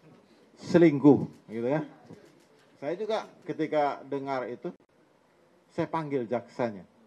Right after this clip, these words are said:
"Dari mana kau dapat itu?" "Ini dari ahli poligraf, Pak." Jadi kami tidak mendakwakan perselingkuhan.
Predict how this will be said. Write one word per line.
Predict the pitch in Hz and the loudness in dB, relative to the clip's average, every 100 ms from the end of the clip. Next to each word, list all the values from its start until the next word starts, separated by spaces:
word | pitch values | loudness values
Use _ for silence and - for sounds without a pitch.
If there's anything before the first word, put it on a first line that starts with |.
| _ _ _ _ _ _ _ _ _ _ _ - | _ _ _ _ _ _ _ _ _ _ _ -12
"Dari | 117 110 | -8 -2
mana | 143 165 151 | 0 2 2
kau | |
dapat | 143 135 127 120 | 4 4 0 -2
itu?" | 101 - _ _ _ _ _ _ _ - | -10 -12 _ _ _ _ _ _ _ -10
"Ini | 180 180 | -8 -8
dari | 165 165 165 - | -6 -4 -4 -6
ahli | 160 165 175 156 | -8 -6 -6 2
poligraf, | 170 170 - 160 180 - | 4 4 6 6 6 2
Pak." | 165 - _ _ - _ _ _ _ _ _ _ _ _ _ _ _ _ _ _ _ _ _ _ _ 160 _ _ _ _ _ _ _ _ - | -10 -10 _ _ -20 _ _ _ _ _ _ _ _ _ _ _ _ _ _ _ _ _ _ _ _ _ _ _ _ _ _ _ _ _ -12
Jadi | 135 180 254 | -8 -8 -4
kami | 202 254 | -4 -2
tidak | 277 247 | 4 6
mendakwakan | 175 170 151 151 156 | 8 8 8 8 4
perselingkuhan. | 143 143 165 226 220 | -2 -4 2 4 2